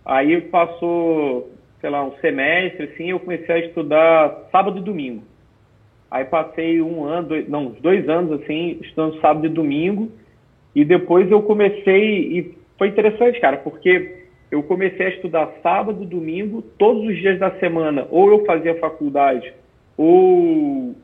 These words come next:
ou eu tava no cursinho. Às vezes eu fazia um cursinho, saía do quartel, ia pro cursinho, fazia um cursinho, é, é, chega-, saía na metade da aula da faculdade, chegava atrasado na faculdade, estudava até dez e meia da noite, ou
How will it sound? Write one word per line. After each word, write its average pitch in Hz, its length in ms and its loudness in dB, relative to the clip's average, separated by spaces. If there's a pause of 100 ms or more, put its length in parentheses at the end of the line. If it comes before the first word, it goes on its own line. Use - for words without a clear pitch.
ou 160 380 0
eu 143 80 -4
tava 160 240 0
no 156 100 -8
cursinho. 190 560 -10 (400)
Às 123 140 -4
vezes 175 180 -2
eu 196 140 -2
fazia 160 280 -4
um 214 60 -6
cursinho, 208 580 -12
saía 175 200 -2
do 180 80 -6
quartel, 180 500 -2
ia 196 80 0
pro 196 160 -8
cursinho, 202 540 -12
fazia 160 280 -4
um 208 60 -6
cursinho, 208 640 -6 (640)
é, 147 360 4
é, 131 280 0
chega-, 147 400 0
saía 160 280 2
na 175 140 -6
metade 190 480 0
da 190 140 -4
aula 175 260 2
da 165 80 -4
faculdade, 170 640 -6
chegava 175 220 -6
atrasado 160 400 -6
na 180 80 -14
faculdade, 165 800 -6
estudava 175 420 -2
até 175 540 -4 (100)
dez 165 240 2
e - 40 -12
meia 165 160 -2
da 147 120 -6
noite, 196 380 -8
ou 156 200 -14